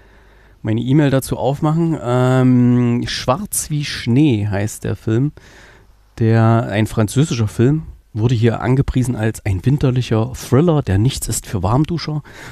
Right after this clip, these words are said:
Da hab ich gedacht, okay, kann man ja mal gucken. Ähm, und der spielt in dem Skiresort in,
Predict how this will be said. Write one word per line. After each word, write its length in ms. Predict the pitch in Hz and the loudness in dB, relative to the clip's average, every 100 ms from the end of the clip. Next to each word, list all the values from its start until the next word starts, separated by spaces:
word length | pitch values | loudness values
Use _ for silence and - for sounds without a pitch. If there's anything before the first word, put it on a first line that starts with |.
| - | -10
Da 60 | 113 | -8
hab 60 | |
ich 100 | 107 | -8
gedacht, 220 | - 90 - | -8 -10 -12
okay, 360 | - 113 120 - - - _ | -2 0 0 -4 -18 -20 _
kann 160 | - 113 | -8 -4
man 80 | 107 | -2
ja 60 | |
mal 60 | 101 | -4
gucken. 300 | - 139 127 - - - - _ | -2 -4 -4 -10 -20 -20 -20 _
Ähm, 720 | 117 120 117 123 120 113 117 - - | 0 4 4 6 6 4 0 -6 -8
und 460 | 131 117 113 113 110 - | -2 0 2 0 -2 -4
der 100 | 107 | -4
spielt 540 | - 123 165 196 - - | -4 0 0 0 -6 -2
in 120 | 127 | 2
dem 400 | 123 113 110 110 - - | 4 4 2 -2 -10 -20
Skiresort 1040 | - - 143 185 151 147 135 131 139 139 - | -18 -10 -2 -2 0 0 0 2 2 2 -2
in, 520 | 123 123 123 120 | -2 2 2 2